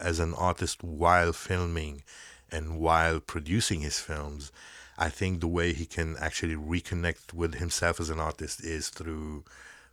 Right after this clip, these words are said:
performance, live performance. And this I find really, really exciting in a way,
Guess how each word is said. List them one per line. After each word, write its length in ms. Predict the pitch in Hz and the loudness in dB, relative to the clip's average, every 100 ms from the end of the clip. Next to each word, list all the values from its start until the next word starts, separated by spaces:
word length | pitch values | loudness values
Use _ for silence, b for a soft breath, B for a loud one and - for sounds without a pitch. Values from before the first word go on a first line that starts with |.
| _ | _
performance, 800 | 82 - 87 73 67 - - 87 | -2 0 0 -2 -6 -6 -4 2
live 280 | 82 78 - | 2 2 0
performance. 640 | 82 - 82 78 73 - B B B B - | -6 -2 -2 -2 -4 -8 B B B B -4
And 200 | 82 78 | -2 2
this 180 | 82 | 4
I 80 | 87 | 4
find 340 | 76 82 80 76 78 | 4 2 2 -2 0
really, 380 | 82 85 80 78 | 4 4 4 2
really 280 | 78 76 76 | 2 2 0
exciting 500 | 73 - 76 71 69 | -2 0 0 -2 -8
in 100 | 69 | -8
a 80 | 71 | -8
way, 300 | 71 71 | -8 -10